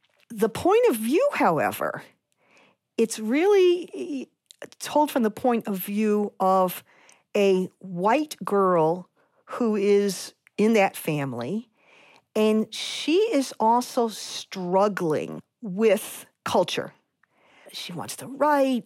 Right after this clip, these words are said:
she wants to be creative, and there's an expectation that she'll go in another direction. And so this illustrates something about, I think, these, these narratives, that in the end,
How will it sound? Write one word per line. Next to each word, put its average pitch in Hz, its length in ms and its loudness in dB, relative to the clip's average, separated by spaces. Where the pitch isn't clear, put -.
she - 220 -10
wants 175 300 -6
to - 80 -16
be 165 100 -10
creative, 247 920 0
and 214 200 -2
there's 202 220 2
an 202 80 0
expectation 202 720 -4
that 160 160 -6
she'll 175 160 -8
go 165 300 0
in 165 160 -4
another 156 320 -4
direction. 214 640 -4
And 269 340 2
so - 200 -4
this 440 320 2
illustrates 285 500 0
something 277 560 0
about, 208 480 0
I 202 100 2
think, 208 500 -2
these, 196 340 -4
these 190 260 -4
narratives, 214 640 0
that 214 220 0
in 262 160 2
the 277 220 0
end, 277 400 2